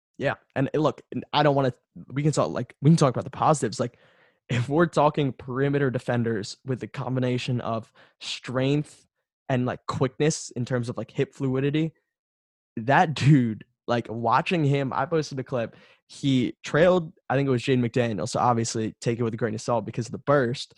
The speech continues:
But, like, he, Jaden had to step on him because he got clipped by a pretty good screen.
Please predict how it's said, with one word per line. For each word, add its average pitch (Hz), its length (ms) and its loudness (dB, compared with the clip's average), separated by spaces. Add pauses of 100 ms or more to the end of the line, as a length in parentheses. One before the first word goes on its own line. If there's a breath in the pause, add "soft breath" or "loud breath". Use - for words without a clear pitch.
(280 soft breath)
But, 139 260 2
like, 135 240 0 (460)
he, 131 120 -4
Jaden 170 320 6
had 175 80 8
to 143 80 4
step 139 300 2
on 131 100 6
him 131 100 4
because 123 300 0
he 123 60 -6
got 117 260 0
clipped - 240 -4
by 120 140 2
a 113 80 -2
pretty 120 240 -6
good 110 120 -4
screen. 127 500 -4